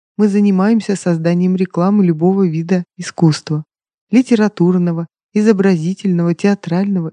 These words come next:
и кинематографического. В наше издательство обращаются те,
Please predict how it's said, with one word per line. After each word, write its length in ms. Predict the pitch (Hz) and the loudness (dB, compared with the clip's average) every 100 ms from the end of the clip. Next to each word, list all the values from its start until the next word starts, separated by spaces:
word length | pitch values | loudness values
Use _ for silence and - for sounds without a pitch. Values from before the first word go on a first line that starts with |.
| - | -2
и 120 | 285 | -2
кинематографического. 1500 | 294 233 254 254 247 233 254 262 196 175 160 - 156 156 160 _ _ _ 170 | 0 2 2 2 0 0 0 0 -2 -2 -4 -4 -6 -6 -12 _ _ _ -4
В 80 | |
наше 320 | 175 247 240 208 | 0 2 2 0
издательство 640 | 180 226 285 208 - 175 | 2 0 0 -2 -2 -2
обращаются 640 | 175 180 190 - 214 - 180 | 0 0 -2 2 0 0 -6
те, 260 | - 254 | -2 -4